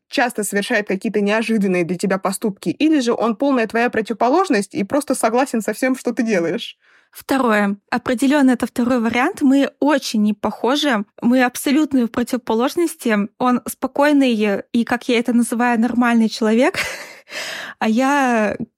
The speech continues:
Speaker 2: какая-то ходячая неадеквашка <laughs> с множеством безумных идей, постоянно возникающих. Вот. Ну, он мне не мешает, и как бы спасибо. <laughs> Ну, вот так вот, так и живем.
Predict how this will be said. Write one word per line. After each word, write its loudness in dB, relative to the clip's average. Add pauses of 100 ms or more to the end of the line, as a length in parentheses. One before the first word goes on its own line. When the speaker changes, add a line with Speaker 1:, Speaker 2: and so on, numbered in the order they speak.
(120)
Speaker 2:
какая-то 0 (300)
ходячая 2
неадеквашка 2 (360)
<laughs> -8
с -6
множеством 2
безумных 2
идей, 0
постоянно 0
возникающих. -2 (380)
Вот. 0
Ну, 2
он 2
мне 4
не 4
мешает, 0
и -2
как -2
бы -2
спасибо. -4
<laughs> 2 (920)
Ну, 4
вот -2
так 0
вот, -2 (180)
так -2
и 0
живем. 0